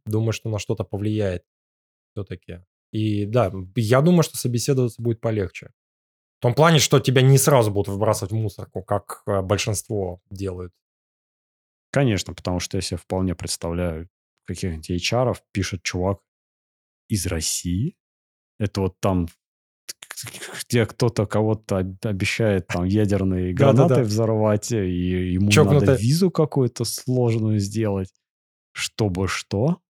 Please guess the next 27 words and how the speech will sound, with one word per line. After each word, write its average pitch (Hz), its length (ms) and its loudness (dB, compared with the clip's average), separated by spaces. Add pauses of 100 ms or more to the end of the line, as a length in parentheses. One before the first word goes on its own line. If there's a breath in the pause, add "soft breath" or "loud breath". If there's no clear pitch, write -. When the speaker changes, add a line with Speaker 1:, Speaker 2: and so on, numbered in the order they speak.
(360)
Speaker 2:
Он 95 200 0
какой-то 95 220 -4
там 87 180 -2
ценный 95 300 0
специалист, 107 640 -4
да 104 140 0
вроде 98 340 0
нет. 123 400 -2 (140)
Нобелевскую 104 560 0
премию 101 400 0
не 90 120 0
выигрывал. 123 640 0 (460)
В - 140 -20
помойку. 92 440 0
Speaker 1:
Не-не, 143 460 6 (440)
там, 147 280 6
там 143 220 4
с-, - 180 -2
да, 135 240 6
особенно 135 480 2
с - 180 -2
визами, 120 840 2
э, 104 40 -16 (180)
это 117 200 -2 (120)
очень 117 320 0
большая 98 300 0
проблема. 90 540 -4